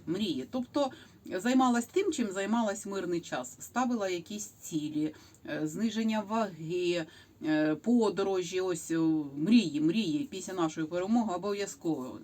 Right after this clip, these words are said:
це повинно здійснитись. І коли в мене,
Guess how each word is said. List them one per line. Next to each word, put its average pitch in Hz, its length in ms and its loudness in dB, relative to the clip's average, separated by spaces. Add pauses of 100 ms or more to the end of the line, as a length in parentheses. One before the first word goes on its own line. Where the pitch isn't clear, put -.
це 165 280 -4 (400)
повинно 196 520 4
здійснитись. - 680 -4 (340)
І 302 100 0
коли 339 360 4
в 208 120 -4
мене, 214 400 4